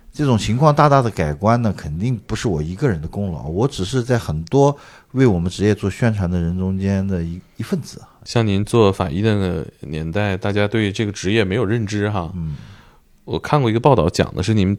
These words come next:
Speaker 2: 高考报考时候的一个往事啊。
Speaker 1: 嗯。
Speaker 2: 就是好像在您家里边都没有什么认知啊。
Speaker 1: 呃，我自己也都没认知，但我父亲有认知。
Speaker 2: 可以讲讲这个过程吗？
Speaker 1: 啊，我走上没有认知的这个职业，完全是听从我父亲的安排，呃，或者说是我们两个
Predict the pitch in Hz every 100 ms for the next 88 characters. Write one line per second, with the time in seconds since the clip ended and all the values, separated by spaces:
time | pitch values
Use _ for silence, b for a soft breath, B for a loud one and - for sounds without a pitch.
0 | - 131 135 - - 135 - - - -
1 | 95 110 78 - 65 67 - - 87 -
2 | - 90 50 50 104 87 80 65 B B
3 | B B - 123 123 101 82 104 120 117
4 | 143 170 170 78 60 - 80 73 73 69
5 | 65 71 73 64 - 57 58 92 98 90
6 | 82 - 117 82 78 87 80 69 76 73
7 | - 151 139 - 117 143 98 80 80 90
8 | 85 - 95 - 73 76 80 69 95 113
9 | - 98 104 131 117 127 110 120 127 110
10 | 143 - 101 101 - 92 104 101 131 113
11 | 107 117 104 135 120 117 104 80 120 101
12 | 90 101 104 92 71 - - _ - -
13 | 80 80 151 117 90 82 113 113 101 80
14 | 101 107 80 80 80